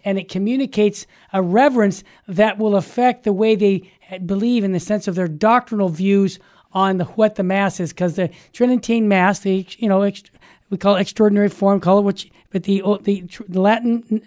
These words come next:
uh, Mass communicates such reverence that it should affect your doctrinal view on what takes place on the altar.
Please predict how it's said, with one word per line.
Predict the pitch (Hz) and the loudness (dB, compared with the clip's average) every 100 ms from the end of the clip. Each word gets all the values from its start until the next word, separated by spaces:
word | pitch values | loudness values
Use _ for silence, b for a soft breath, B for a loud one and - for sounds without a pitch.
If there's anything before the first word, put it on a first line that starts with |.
| - | -4
uh, | 190 | -2
Mass | 190 220 190 190 - b b b b b _ | 2 2 2 0 -6 b b b b b _
communicates | 202 220 254 262 214 214 208 - _ 185 | -2 0 2 0 2 2 0 -12 _ -10
such | - 240 247 202 | -4 -4 -4 -2
reverence | 208 262 233 185 | 0 2 0 -2
that | 202 190 | -4 -6
it | - | -8
should | - 247 | -10 -4
affect | 202 - - 269 269 - _ _ | -4 -6 -4 -2 -4 -12 _ _
your | 202 190 | -2 -2
doctrinal | 156 226 262 - 226 196 | 2 2 2 0 0 0
view | 165 220 269 190 175 b b - | 0 0 2 0 -2 b b -8
on | 196 196 190 196 | -6 -4 -6 -6
what | 214 214 | -8 -6
takes | 202 196 - | -8 -8 -6
place | 214 196 - - | -2 -2 -2 -8
on | 175 | -4
the | 180 | -2
altar. | 180 170 151 139 | -2 -4 -10 -18